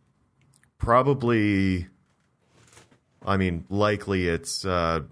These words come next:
it's more or less immune to common password attempts. But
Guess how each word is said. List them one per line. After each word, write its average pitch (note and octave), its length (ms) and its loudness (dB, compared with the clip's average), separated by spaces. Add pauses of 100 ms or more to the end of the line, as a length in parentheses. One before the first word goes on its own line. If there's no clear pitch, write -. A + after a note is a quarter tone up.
(360)
it's - 380 -8 (1600)
more G2+ 280 0
or G2 40 4
less G2 260 2
immune G2 400 0
to E2 520 -6 (240)
common F2+ 520 -2
password E2+ 720 -6 (1000)
attempts. D#2 840 -8 (1700)
But D#2+ 500 -2